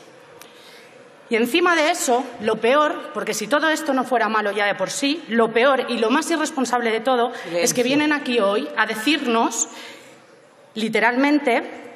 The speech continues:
Speaker 1: que este Real Decreto produce un peligroso efecto llamada, que es barra libre sanitaria. O sea, suben aquí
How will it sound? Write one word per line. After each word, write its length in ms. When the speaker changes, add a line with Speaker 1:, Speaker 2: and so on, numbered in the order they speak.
Speaker 1:
que 120
este 220
Real 220
Decreto 520
produce 640
un 140
peligroso 420
efecto 360
llamada, 580
que 100
es 160
barra 400
libre 480
sanitaria. 720
O 720
sea, 120
suben 320
aquí 320